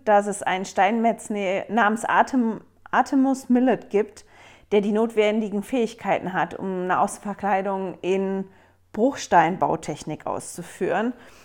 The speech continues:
Doch der lebte in Kanada und der war kein Mitglied der Kirche. Und Joseph Smith, der hat dann Brigham Young losgeschickt, um, ja, diesen Mann zu belehren.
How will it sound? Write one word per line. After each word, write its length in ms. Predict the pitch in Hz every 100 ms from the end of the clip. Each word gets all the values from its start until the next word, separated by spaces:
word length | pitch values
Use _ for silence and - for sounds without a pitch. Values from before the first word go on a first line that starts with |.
| - - -
Doch 140 | 202
der 240 | 196 269 311
lebte 260 | 320 311
in 220 | 180 180 180
Kanada 560 | 262 302 202 135 165
und 100 | 208
der 100 | 220
war 120 | 202
kein 260 | 202 233 220
Mitglied 400 | 190 - 202 -
der 120 | 190
Kirche. 680 | 175 - 247 226 226 185 151
Und 320 | 160 175 175
Joseph 240 | 214 196
Smith, 420 | 196 262 302 311 -
der 140 | 202
hat 160 | 202 -
dann 300 | 196 175 202
Brigham 320 | 233 214 208
Young 240 | 226 320 285
losgeschickt, 800 | 160 - - - 202 - - - - - - - -
um, 640 | - 226 247 233 240 226 - - _ _ _ _ _ _ -
ja, 420 | 202 247 277 220 - _ _ _ _ _ _ _ _ _ _
diesen 280 | 208 214 202
Mann 300 | 190 285 285
zu 200 | - 226
belehren. 920 | 208 185 202 254 285 226 160 185 254